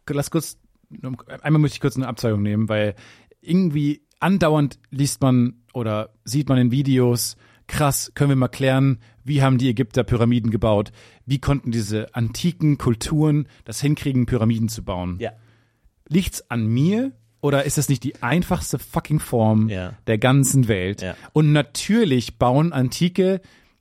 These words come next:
Speaker 1: Menschen mit geringen Möglichkeiten die einfachste fucking Form der Welt.
Speaker 2: Ja.
Speaker 1: Vier Kanten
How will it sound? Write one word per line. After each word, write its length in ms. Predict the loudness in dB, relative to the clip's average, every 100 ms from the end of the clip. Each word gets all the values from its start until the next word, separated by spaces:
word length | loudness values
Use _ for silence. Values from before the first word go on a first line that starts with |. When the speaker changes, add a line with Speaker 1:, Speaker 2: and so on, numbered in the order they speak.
| _ _
Speaker 1:
Menschen 760 | -2 2 4 2 2 4 2 -2 -6
mit 400 | -2 -2 _ -4
geringen 420 | 0 2 4 4
Möglichkeiten 800 | 4 2 -2 -4 -2 -2 -4 -8 -8 _ _ -12
die 120 | -6
einfachste 460 | 0 0 0 -2 -2
fucking 320 | -2 0 0
Form 240 | 2 2
der 120 | 4 4
Welt. 360 | 2 0 -8 -14
Speaker 2:
Ja. 100 | -12
Speaker 1:
Vier 340 | -4 0 0 -2
Kanten 680 | 0 0 0 0 0 0